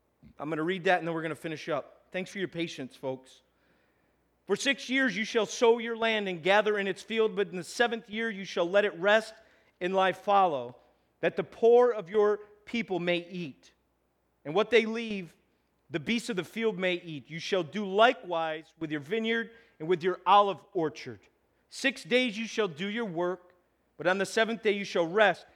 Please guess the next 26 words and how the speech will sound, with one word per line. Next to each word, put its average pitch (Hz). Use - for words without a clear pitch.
that 196
your 175
ox 220
and 202
your 175
donkey 220
may 196
have 190
rest, 175
and 185
the 185
son 240
of 190
your 185
servant 240
woman 226
and 254
the 196
alien 240
may 226
be 226
refreshed." 202
It's -
okay 254
to 247
rest, 226